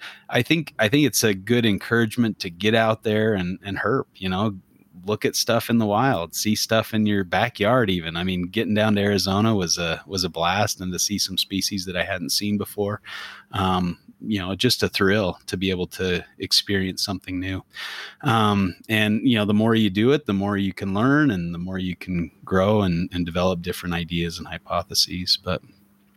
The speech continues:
um, what a, what a fun area to, to spend time thinking about. So <laughs>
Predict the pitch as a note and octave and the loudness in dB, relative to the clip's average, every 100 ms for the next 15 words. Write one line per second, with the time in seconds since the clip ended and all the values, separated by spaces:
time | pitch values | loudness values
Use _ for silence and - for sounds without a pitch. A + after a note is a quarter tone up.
0 | - - F2+ F2+ F2 E2+ - - G#2+ G#2 | -8 -4 -2 -2 -4 -6 -12 -2 2 2
1 | G2 C#2+ G2+ G#2 F#2+ A#2 A2+ A2 G2 - | 2 -2 -2 -2 0 2 4 2 0 -6
2 | - - A2 A2+ A2 G#2 - G2+ F#2+ - | -18 -2 2 4 4 2 0 -2 -2 -6
3 | _ - - F#2 - - F#2+ F#2 G#2 F2+ | _ -14 -8 -4 -4 -2 -4 -4 -4 -6
4 | - F2 - D#2+ D#2 D#2+ D#2 - - F2 | -6 -10 -10 -12 -10 -10 -12 -14 -14 -10
5 | D#2+ - - C3+ - | -10 -12 -6 -6 -4